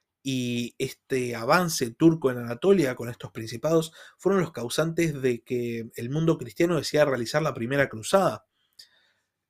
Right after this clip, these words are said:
Eh, y eso también nos, nos plantea que la victoria de Alparslan y todo lo que eso conlleva,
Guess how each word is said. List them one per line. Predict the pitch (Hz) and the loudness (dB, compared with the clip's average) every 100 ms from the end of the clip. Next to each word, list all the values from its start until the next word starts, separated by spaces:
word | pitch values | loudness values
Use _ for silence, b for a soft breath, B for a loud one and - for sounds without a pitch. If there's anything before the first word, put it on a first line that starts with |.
| _ - | _ -10
Eh, | 139 127 117 107 _ | -6 -4 -4 -8 _
y | - 131 | -6 0
eso | 170 - | 2 2
también | 143 117 127 165 180 - | 0 0 0 -2 -4 -8
nos, | 127 127 117 104 - _ _ | -8 -4 -4 -6 -12 _ _
nos | 139 131 | -12 -12
plantea | - 127 120 120 143 160 185 b b b - | -4 -4 -4 -2 0 0 -2 b b b -8
que | 127 120 117 113 110 - _ _ _ _ _ _ _ _ | -4 -2 -4 -8 -12 -16 _ _ _ _ _ _ _ _
la | 131 120 | -4 -4
victoria | 113 110 - 185 151 | -4 -4 4 6 6
de | |
Alparslan | 131 127 117 - 156 156 165 - _ _ _ _ | 4 0 -6 2 4 4 0 -8 _ _ _ _
y | 123 123 117 110 107 98 _ _ _ | -12 -8 -8 -10 -14 -18 _ _ _
todo | 131 127 120 117 | 0 2 2 0
lo | 113 | -2
que | 113 | -2
eso | 135 127 | -2 -2
conlleva, | 131 135 - 165 139 - | -2 0 2 4 2 -4